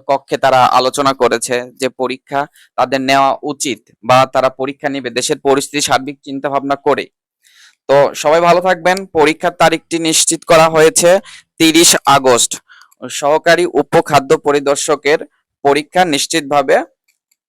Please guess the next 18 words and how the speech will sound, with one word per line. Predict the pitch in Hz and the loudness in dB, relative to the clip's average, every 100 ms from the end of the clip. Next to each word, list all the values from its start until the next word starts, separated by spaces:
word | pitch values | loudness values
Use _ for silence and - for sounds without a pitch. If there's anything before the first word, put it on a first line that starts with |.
| _ _ _ - _ _ _ _ _ _ _ - | _ _ _ -20 _ _ _ _ _ _ _ -8
নিশ্চিতভাবে, | 143 139 - 165 170 165 190 247 - _ _ _ _ _ | -4 -2 -2 -2 0 4 4 4 -2 _ _ _ _ _
আচ্ছা। | - 104 113 110 _ _ _ _ - _ _ _ _ _ _ _ _ _ _ _ _ - | -16 -16 -14 -16 _ _ _ _ -20 _ _ _ _ _ _ _ _ _ _ _ _ -18
হুম, | 123 120 | -14 -10
তো | |
সবাই | 131 151 160 190 | -2 4 6 6
ভালো | 165 165 | 4 4
থাকবেন। | 180 180 170 190 196 - - | 4 0 2 2 2 -8 0
আর | 131 135 | 4 4
আমার | 139 139 151 | 4 2 0
চ্যানেলটি | 165 165 180 | 0 -2 -2
কেউ | - 185 | 0 2
সাবস্ক্রাইব | 180 175 - 175 | 2 0 2 2
না | 175 | 2
করে | 170 170 | -6 -4
থাকলে | 180 170 175 | -4 2 2
এখনই | 165 165 | 2 -4
চ্যানেলটি | 165 165 | -8 -8
সাবস্ক্রাইব | 165 160 - 165 | -6 -6 -2 0